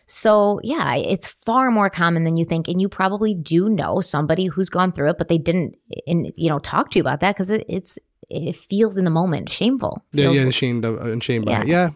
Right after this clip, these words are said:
Speaker 1: And you
Speaker 2: I
Speaker 1: don't
Speaker 2: mean,
Speaker 1: wanna
Speaker 2: that's
Speaker 1: ask for help because it's like, "I shouldn't need help." Like, it's a little baby. It's me with all my experience, all my knowledge against this little baby that just came into the world and I can't win. I can win. I can do this. I don't need help. Um, so yeah.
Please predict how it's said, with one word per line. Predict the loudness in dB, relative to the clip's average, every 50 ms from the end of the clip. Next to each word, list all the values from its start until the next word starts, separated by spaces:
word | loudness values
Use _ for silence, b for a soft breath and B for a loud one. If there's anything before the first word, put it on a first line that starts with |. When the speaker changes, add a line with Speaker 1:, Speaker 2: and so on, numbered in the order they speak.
| -6 -2 2
Speaker 1:
And | 2 4
you | 4
Speaker 2:
I | 4
Speaker 1:
don't | 4 4
Speaker 2:
mean, |
Speaker 1:
wanna | 4 2 2
Speaker 2:
that's | 2 2 2
Speaker 1:
ask | 0 0 -2
for | 0 0 0
help | 0 0 -2 -4 -4 -2 0
because | 2 2 2 2 0
it's | -2 0 0
like, | 0 0 0 -2
"I | -6
shouldn't | -4 -2 -2 0 0
need | -2 -2
help." | -4 -6 -6 -6 -6 -6 -4
Like, | -2 0 0 0 0
it's | -2 -4 -2 -2
a | -2
little | -2 0 0 0 0
baby. | 0 0 -2 0 0 0 0 0
It's | 2 4
me | 4 4 6 4 2 2 0 -2 b b b b b b b b b
with | 0 2 4
all | 6 6 6 4
my | 2 0
experience, | 0 -2 -4 -2 0 0 2 2 2 2 0 0 0 0
all | -2 0 0
my | 0 2 2 0 -2 B B B -2
knowledge | 0 0 2 2 2 2 2 2 0 -2 -2 -6 -10 -16 -16 _ _ _ _ _ _ -4
against | -2 0 0 0 0 0
this | 0 -2 0 -2
little | -2 0 2 2 2 2 0
baby | 0 2 2 4 4 4 4 4 4 4 4
that | 4 2
just | 0 -2 -4 -4 -6 -4
came | 0 0 2 2
into | 2 2 2 2
the | 0 0
world | 2 2 0 2 2 2
and | 0
I | 0 0 0 0 -2
can't | -2 -2 -2 0 0 0 0 0
win. | 0 0 0 0 0 0 -2 -2
I | -2 -4 -4 -4
can | -4 -4 -4 -2 -2
win. | -2 -2 -2 -2
I | -4 -2
can | 0 2 2
do | 2 2 0
this. | 0 0 -2 -2
I | -2
don't | -2 -2 -2
need | -2 -2 -4
help. | -4 -2 0 -2 -2 -2 B B B B B B B B B B B B B _ -2
Um, | 0 2 4 4 2 2 0 -2 -4 -6 -8 _
so | -6 0 2 2
yeah. | 2 0 -2